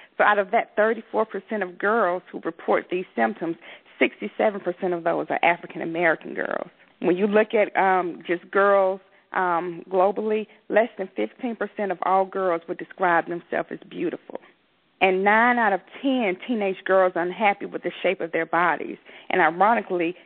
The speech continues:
they admit that they inherited these insecure, insecurities from their very own mothers. So this is why the Be Mad, um, campaign is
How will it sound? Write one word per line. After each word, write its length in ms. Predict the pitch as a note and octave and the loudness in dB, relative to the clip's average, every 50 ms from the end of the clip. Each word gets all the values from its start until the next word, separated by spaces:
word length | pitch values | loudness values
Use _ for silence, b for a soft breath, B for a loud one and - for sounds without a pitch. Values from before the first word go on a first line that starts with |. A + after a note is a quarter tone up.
| B B | B B
they 120 | - G3+ F#3 | 0 2 2
admit 320 | F3 F3+ F#3 G#3+ F#3+ - - | 2 2 0 0 -2 0 -2
that 120 | E3 E3+ | -2 0
they 140 | F3 F#3 F#3 | 2 2 2
inherited 520 | F3 F#3 F3+ - A#3 A#3+ C4 A#3+ G3+ F3 E3+ | 0 -2 0 2 2 2 4 2 0 -4 -4
these 200 | - F#3 F#3+ F#3 - | -4 -4 -4 -4 -4
insecure, 680 | - F#3 F#3+ - F#3 - - - G3 F#3 E3 D#3 - - _ B B B B - | -4 -6 -4 -6 -10 -10 -10 -8 -6 -4 -4 -4 -4 -6 _ B B B B -2
insecurities 640 | G3 F#3+ - F3 - - - B3+ A#3+ G3 D#3 D#3+ F3+ - - | -2 -2 -2 -6 -2 2 2 4 4 2 0 -4 -8 -8 -6
from 140 | F3+ F3+ | -4 -2
their 120 | F3 F3 F3+ | -2 -2 0
very 320 | E3+ F3 F3 F3 F3+ D#3 | 0 2 2 2 2 0
own 240 | D#3 E3 E3+ E3+ E3+ | -2 -2 -4 -4 -2
mothers. 400 | F#3 F#3+ G#3 G#3 - G1+ - - - _ _ _ - | 0 0 0 0 -2 -6 -8 -10 -14 _ _ _ 2
So 220 | - G3+ G3 - G3 | 4 4 4 4 2
this 160 | - - G4+ - | 0 0 0 0
is 80 | G#4+ F4+ | -2 2
why 180 | D#4+ D4 C4 | 2 2 2
the 100 | A3+ - | 2 0
Be 180 | F#3+ A3 A#3 A#3+ | -4 -6 -6 -4
Mad, 420 | A#3 A3+ G#3+ G#3 F#3+ F#3 F#3 F3+ - b b b b b - | -2 0 2 4 4 4 2 0 -4 b b b b b -2
um, 420 | F3+ F#3 F3 E3+ E3 A3 A3 - - - | 0 0 2 2 0 0 -4 -6 -8 -2
campaign 500 | - A#3 A3 A3 - A#3 G#3+ G3+ F#3+ F3+ | 0 0 0 0 -2 -2 -2 0 0 -2
is 60 | F3+ | -4